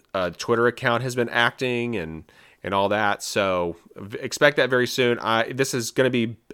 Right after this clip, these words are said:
we think, back to modern day. And so I'm very interested. I didn't play Battlefield five 'cause I don't wanna go back to World War Two. I've played it a million times. I'm not interested, even if it's Battlefield. And you're like, "But Ben, it's Battlefield." No, no.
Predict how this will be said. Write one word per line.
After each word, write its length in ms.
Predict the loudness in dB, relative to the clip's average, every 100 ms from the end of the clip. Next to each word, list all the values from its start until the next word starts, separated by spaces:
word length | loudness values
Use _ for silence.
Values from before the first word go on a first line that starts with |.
| -6
we 100 | -4
think, 420 | -4 0 0 0
back 240 | 0 0 0
to 100 | -4
modern 500 | -2 0 0 -2 -4
day. 460 | 0 0 0 -2 -10 _ -20 _ -20 -20 _ _ -2
And 300 | 0 0 -2
so 340 | 0 2 4
I'm 140 | 2
very 280 | 2 4 4
interested. 340 | 2 -2 0 2
I 80 |
didn't 200 | 2 -2
play 200 | -2 -2
Battlefield 520 | 2 2 2 0 -4 -6
five 540 | -2 2 4 4 0
'cause 120 | -2
I 120 | -2
don't 120 | 0 0
wanna 140 | -2
go 100 | 0
back 200 | 0 -2
to 80 | -4
World 200 | -4 -2
War 140 | -2
Two. 220 | -4 -4
I've 100 | -4
played 160 | -4 -6
it 80 | -6
a 40 |
million 260 | -6 -6 -8
times. 340 | -8 -8 -8
I'm 60 | -8
not 140 | -8
interested, 440 | -8 -12 -12 -12 -10
even 240 | -8 -4
if 80 | -6
it's 120 | -6
Battlefield. 580 | -4 -4 -4 -6 -10 -12 -10
And 80 |
you're 80 | -8
like, 180 | -8 -10 -20 _
"But 120 | -10
Ben, 140 | -2 -2
it's 80 | 2
Battlefield." 380 | 2 2 0
No, 100 | 0
no. 260 | 2 2 0